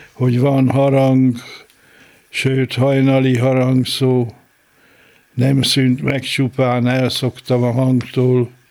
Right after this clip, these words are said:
ami ott hallgat szülőfalum tornyán, várad a város, nem is Magyarország, mégis otthonom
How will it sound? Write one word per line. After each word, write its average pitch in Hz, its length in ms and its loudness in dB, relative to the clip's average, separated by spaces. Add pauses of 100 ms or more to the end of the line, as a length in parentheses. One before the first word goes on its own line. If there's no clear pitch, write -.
(600)
ami 135 380 0
ott 139 280 -2
hallgat 127 720 0
szülőfalum 127 1300 0
tornyán, 127 840 0 (540)
várad 127 460 -2
a 127 140 0
város, 127 680 -2
nem 131 240 0
is 120 200 -2
Magyarország, 127 1200 -2 (220)
mégis 135 500 0
otthonom 127 840 0